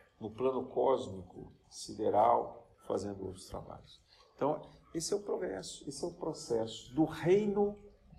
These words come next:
de Jesus, né? Do reino, do mundo dos espíritos. Então, quando a gente adquire esse ponto de vista, vira uma chave na nossa cabeça. Porque tudo aquilo que parece insustentável,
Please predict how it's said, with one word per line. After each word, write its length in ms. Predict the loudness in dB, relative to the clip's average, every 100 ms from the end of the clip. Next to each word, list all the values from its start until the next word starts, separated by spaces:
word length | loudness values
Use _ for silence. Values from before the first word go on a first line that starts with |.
| -20 -20
de 240 | -10 -2 -2
Jesus, 800 | 0 -2 -4 -12 -14 -18 -20 -20 -20 -20 -20 -20 -20 -20 _ -20 -20 -14
né? 140 | -14 -14 -20 -20 -6
Do 100 | 0
reino, 540 | 2 6 6 6 4 2
do 180 | 0 2
mundo 400 | 2 0 0 -2
dos 280 | 0 0
espíritos. 920 | 0 -2 -8 -8 -8 -8 -10 -16 -20 _ _
Então, 140 | -4 0
quando 240 | 4 4
a 40 |
gente 280 | 4 2 4
adquire 640 | 2 2 -6 -6 -2 -2 2
esse 540 | 2 2 0 -4 -4
ponto 280 | -4 -4 -8
de 200 | -10 -8
vista, 500 | -6 -6 -8 -8 -10 -10 -20 -20 -20 -16
vira 380 | -6 -2 4 4
uma 200 | 6 4
chave 600 | 2 8 12 12 10 4 -4
na 80 | -6
nossa 300 | -6 -8 -10
cabeça. 560 | -12 -14 -14 -16 -18 -18 -18 -20 -18 -8
Porque 240 | 0 2
tudo 220 | 4 6
aquilo 340 | 4 4 0 0
que 100 | 2
parece 720 | 6 8 8 4 0 -2 -2 -6 -12 -10
insustentável, 1800 | -6 -6 -4 -4 -2 -2 -2 -2 -4 -2 0 0 6 8 8 6 2 -2